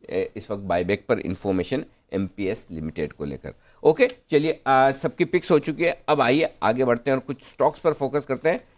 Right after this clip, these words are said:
जहां पर action आज के session में रहने वाला है। सबसे पहले अदानी port, बेहतरीन नतीजे आए हैं और अविनाश जी, इसी पर आप राय दीजिए। वैसे तो stock लगातार मजबूत रहा है,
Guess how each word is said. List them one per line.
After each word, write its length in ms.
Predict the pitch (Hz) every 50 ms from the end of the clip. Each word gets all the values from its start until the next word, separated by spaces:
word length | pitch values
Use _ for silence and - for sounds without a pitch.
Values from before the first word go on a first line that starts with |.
| _ -
जहां 220 | - 110 123 117 113
पर 200 | - 139 131 - -
action 320 | 104 110 - - 151 131 - - _ -
आज 240 | 90 95 107 110 -
के 120 | - 123
session 380 | 120 - - 107 95 - 120 98
में 160 | 98 120 135
रहने 400 | 139 123 110 85 85 95 98 98
वाला 240 | 90 80 85 82 80
है। 120 | 78 71 - _ _ _ _ _ _
सबसे 240 | - 160 - - 175
पहले 200 | 175 170 165 170 - - -
अदानी 340 | - 123 123 123 131 143 147
port, 380 | 135 139 - 120 113 110 92 - - _ _ _ _ _ -
बेहतरीन 600 | 110 117 127 107 139 143 - 196 214 208 196 175
नतीजे 280 | 160 165 - 170 160 180
आए 160 | 156 160 165
हैं 180 | 175 185 - - _ _ _ -
और 280 | - 107 127 135 - -
अविनाश 280 | 131 131 135 143 151 160
जी, 100 | 151 175 - -
इसी 200 | 135 127 - 175
पर 120 | 156 - 175 117 - -
आप 240 | 113 131 143 -
राय 200 | 147 135 131 143
दीजिए। 360 | 135 131 127 123 139 147 147 - _ _ _ _ -
वैसे 260 | 107 123 123 - 160
तो 120 | 160 156
stock 280 | 151 - - 156 143 139
लगातार 420 | 143 123 120 131 135 - 147 143
मजबूत 460 | 147 139 123 113 117 120 131 147 143 139
रहा 140 | 131 120
है, 200 | 127 131 147 -